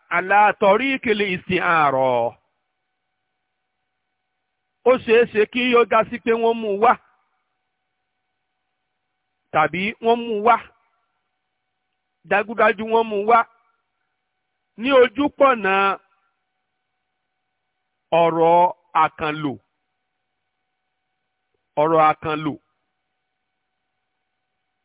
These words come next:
Kamisil laftu ataradudu. Gẹ́gẹ́ bí ọ̀rọ̀ yìí,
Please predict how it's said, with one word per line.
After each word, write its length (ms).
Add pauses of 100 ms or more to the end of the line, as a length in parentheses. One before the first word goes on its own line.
(2250)
Kamisil 640 (760)
laftu 540 (920)
ataradudu. 960 (1300)
Gẹ́gẹ́ 460
bí 160 (920)
ọ̀rọ̀ 420 (680)
yìí, 320